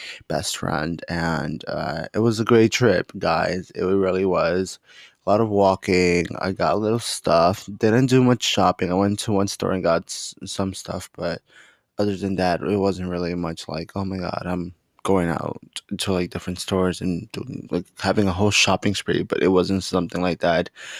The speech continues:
I did go to this vintage, like, store called Friends up in Brooklyn, and it was a really cool store, and that's where I got some stuff. I got, like, this, like, necklace type of pearl, like, a pearl necklace.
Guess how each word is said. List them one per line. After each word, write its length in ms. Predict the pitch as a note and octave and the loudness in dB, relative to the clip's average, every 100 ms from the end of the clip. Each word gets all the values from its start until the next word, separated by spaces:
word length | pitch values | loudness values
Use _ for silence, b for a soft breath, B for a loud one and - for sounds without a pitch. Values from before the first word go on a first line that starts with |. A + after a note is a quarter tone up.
| B - | B 0
I 80 | G#2+ | 4
did 160 | A2+ | 6
go 140 | A#2 A2+ | 6 4
to 160 | - | 2
this 180 | G#2+ G2+ | -2 0
vintage, 540 | - G2+ G#2 G2 - F#2+ | 2 2 2 0 -2 -2
like, 240 | F#2+ - | -2 -2
store 360 | - F#2+ F2+ F2 | -4 0 0 0
called 300 | - F2+ - | -2 -4 -4
Friends 720 | - E2+ E2 E2+ F#2 G#2+ - - | -4 0 0 0 -4 -6 -6 -6
up 220 | F#2 F#2+ | -4 -2
in 160 | F2+ | -2
Brooklyn, 640 | E2+ E2 - F2+ F2+ G2 G2+ - | -4 -6 -4 -4 -2 -2 -4 -4
and 360 | D#2+ D#2 D#2+ | -6 -6 -6
it 60 | F2 | -2
was 220 | G2+ F2+ | 0 0
a 100 | F#2 | 0
really 500 | F2 G2 F#2 F#2+ F#2+ | 2 2 4 4 2
cool 240 | - F#2 F#2 | 0 -4 -2
store, 360 | - - D#2+ | 0 2 4
and 80 | F2 | 6
that's 160 | E2+ - | 2 2
where 80 | F#2 | 2
I 40 | |
got 240 | E2 E2+ | 2 2
some 100 | G2+ | 0
stuff. 400 | G2 - G#2+ B2 B B B B B | -2 0 0 0 B B B B B
I 160 | - F#2+ | -2 0
got, 320 | F#2+ F2+ F2+ | 0 0 0
like, 200 | E2+ F2 | -2 -4
this, 300 | - F2+ - | -4 -6 -6
like, 320 | D#2+ E2 F2 - - | -4 -4 -4 -12 -10
necklace 760 | G2+ F2+ D#2 - - - - - | -6 -4 -6 -6 -6 -4 -6 -10
type 280 | - F#2 - | -4 -4 -2
of 100 | - | -8
pearl, 640 | - - E2 F#2+ G#2 G#2 G#2+ - | -4 -2 0 2 2 0 -4 -6
like, 140 | F#2+ | -2
a 80 | G2 | 0
pearl 280 | - F#2 G2 | 2 4 4
necklace. 880 | F#2+ F#2+ G2 F2+ F2+ F2 F2 - | 2 0 0 2 2 0 -2 -8